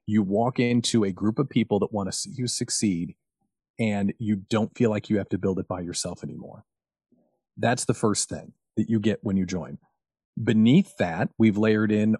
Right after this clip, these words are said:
all of the takeaways that you need to build your business. So we do brainstorming, we do education, we do night school, we do celebration events, we do,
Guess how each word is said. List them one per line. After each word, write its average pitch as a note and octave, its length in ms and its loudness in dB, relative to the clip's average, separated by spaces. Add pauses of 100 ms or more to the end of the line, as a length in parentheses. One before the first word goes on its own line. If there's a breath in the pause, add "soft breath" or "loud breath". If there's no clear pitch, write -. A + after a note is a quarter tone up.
all A#2+ 300 2
of G#2 80 -2
the G2+ 80 -8
takeaways G#2+ 720 0
that A2 100 0
you G#2 120 0
need F#2+ 300 -2
to C3+ 60 -4
build G3+ 240 2
your G2 80 -2
business. - 600 -12
So - 160 0
we C3+ 120 6
do D#3 200 4
brainstorming, E2+ 720 -4
we F#2 120 -2
do A#2 260 4
education, F2+ 760 -6
we F2 80 -6
do A2 180 2
night F#2 300 0
school, E2 340 -4
we F2 80 0
do C#3+ 140 0
celebration F#2+ 680 -4
events, E2 480 -8
we G2+ 120 -2
do, A#2+ 420 0